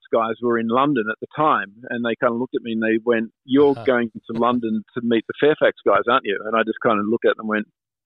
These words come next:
Speaker 2: Maybe.
Speaker 1: "That's not something I could, you know,
Speaker 2: Yeah, yeah.
Speaker 1: that's not something I could really talk ab-, talk about."
Speaker 2: Yes.
Speaker 1: And I, I actually wasn't, but
Speaker 2: Right.
Speaker 1: <laughs>
Speaker 2: It was
Speaker 1: it
Speaker 2: good
Speaker 1: worked.
Speaker 2: that they thought that you, you were.
Speaker 1: It worked perfectly.
Speaker 2: <laughs>
Speaker 1: And, um,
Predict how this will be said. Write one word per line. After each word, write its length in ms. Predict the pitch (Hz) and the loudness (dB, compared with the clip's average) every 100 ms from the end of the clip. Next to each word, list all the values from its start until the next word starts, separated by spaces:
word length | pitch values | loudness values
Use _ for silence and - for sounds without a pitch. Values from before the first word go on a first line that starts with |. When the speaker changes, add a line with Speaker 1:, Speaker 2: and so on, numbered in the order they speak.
| _ | _
Speaker 2:
Maybe. 320 | 104 107 160 | -14 -12 -2
Speaker 1:
"That's 160 | 139 - | -2 0
not 120 | 110 - | -6 -4
something 280 | 113 113 110 | -6 -2 0
I 120 | 107 | 0
could, 260 | - 104 107 | 0 -4 -4
you 140 | - 123 | 2 4
know, 100 | 98 | 4
Speaker 2:
Yeah, 60 | 135 | 2
yeah. 60 | 123 | -2
Speaker 1:
that's 100 | 110 | 0
not 120 | 123 - | -2 0
something 220 | 113 117 | 0 2
I 60 | 110 | 2
could 180 | 123 113 | 0 0
really 200 | 113 110 | 0 2
talk 240 | 147 156 | 2 2
ab-, 180 | 123 - | -2 0
talk 200 | 151 160 | 0 2
about." 260 | 117 92 - - | 0 0 -2 -12
Speaker 2:
Yes. 280 | 110 107 - | -12 -8 0
Speaker 1:
And 80 | 175 | 4
I, 140 | 196 180 196 185 | 4 4 2 2
I 60 | |
actually 280 | 190 - 147 | 0 0 -2
wasn't, 420 | 131 175 143 120 - | 2 0 0 -12 -6
but 160 | 127 - _ | -6 -6 _
Speaker 2:
Right. 260 | 127 104 _ | -8 -8 _
Speaker 1:
<laughs> 60 | _ _ | _ _
Speaker 2:
It 120 | 285 139 | -10 -2
was 140 | 175 | -4
Speaker 1:
it 60 | - | 2
Speaker 2:
good 100 | 165 | 2
Speaker 1:
worked. 100 | 160 | 2
Speaker 2:
that 100 | 143 | -2
they 140 | 131 | -8
thought 260 | - 139 120 | -8 -10 -10
that 80 | |
you, 140 | 110 110 _ | -16 -18 _
you 100 | 120 | -18
were. 320 | 107 147 104 82 _ _ _ _ _ _ _ _ _ _ _ _ _ | -8 -6 -6 -10 _ _ _ _ _ _ _ _ _ _ _ _ _
Speaker 1:
It 200 | 160 151 | 2 4
worked 280 | 160 160 - | 4 2 2
perfectly. 480 | 143 147 - 104 - - - | 2 2 -6 -10 -12 -20 -20
Speaker 2:
<laughs> 240 | _ - | _ -4
Speaker 1:
And, 320 | 127 131 127 | 0 0 2
um, 340 | 131 131 123 | 4 4 2